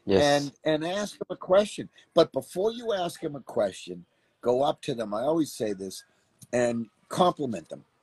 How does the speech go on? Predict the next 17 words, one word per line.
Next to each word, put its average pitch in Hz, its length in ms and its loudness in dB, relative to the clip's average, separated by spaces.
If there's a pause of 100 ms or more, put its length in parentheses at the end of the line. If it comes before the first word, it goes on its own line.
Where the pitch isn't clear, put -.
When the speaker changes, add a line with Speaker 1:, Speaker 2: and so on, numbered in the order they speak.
(280)
Speaker 2:
Say, 151 240 4
Speaker 1:
Yeah, 113 160 10
Speaker 2:
"Man, - 180 2
I've 101 80 4
Speaker 1:
that's, - 140 -6
Speaker 2:
been - 60 -8
Speaker 1:
that's 98 160 6
Speaker 2:
watching 90 60 8
Speaker 1:
always 101 160 8
Speaker 2:
you 156 60 2
Speaker 1:
good. 95 140 4
Speaker 2:
for - 80 -4
a - 200 0
long, 147 240 -2 (120)
Speaker 1:
Yeah. 98 240 6
Speaker 2:
been 147 140 2
lo-, 151 240 4